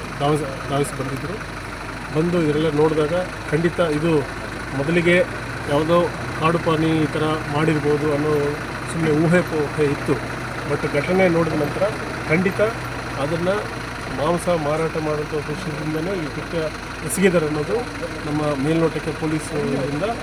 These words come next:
ಗೊತ್ತಾಯಿತು. ಅದಾದ ನಂತರ, ಆ,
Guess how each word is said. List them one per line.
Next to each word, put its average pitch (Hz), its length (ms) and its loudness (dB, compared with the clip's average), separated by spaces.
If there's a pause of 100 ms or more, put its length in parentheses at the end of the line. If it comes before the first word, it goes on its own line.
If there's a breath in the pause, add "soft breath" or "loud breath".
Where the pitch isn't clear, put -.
(500)
ಗೊತ್ತಾಯಿತು. 139 340 2
ಅದಾದ 147 460 -2
ನಂತರ, 156 220 0 (880)
ಆ, 147 240 2